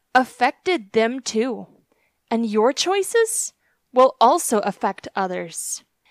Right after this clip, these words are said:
If you choose to go to places where your parents have told you not to go there, you might end up in the wrong group. Maybe people that you know are doing wrong things.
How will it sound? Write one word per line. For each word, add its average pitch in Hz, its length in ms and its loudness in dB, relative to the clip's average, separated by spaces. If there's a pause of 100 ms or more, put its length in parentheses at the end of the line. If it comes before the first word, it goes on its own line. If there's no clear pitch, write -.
(260)
If 262 220 -2
you 339 160 0
choose 226 600 -2
to 269 140 -6
go 233 160 4
to 214 100 0
places 208 720 -4
where 202 280 0
your 196 200 -2
parents 311 440 -2
have 208 160 -4
told 302 300 6
you 214 180 0
not 226 360 2
to 294 80 -6
go 320 220 6
there, 208 360 4 (600)
you 202 220 -4
might 202 420 -4 (300)
end 233 280 0
up 220 280 2 (120)
in 226 220 0
the 185 160 0
wrong 208 760 -4 (380)
group. 208 460 2 (600)
Maybe 208 340 -6
people 208 500 0
that 196 240 -8
you 208 140 -6
know 247 240 0
are 190 100 -2
doing 185 280 -6
wrong 185 280 -2
things. 196 680 -10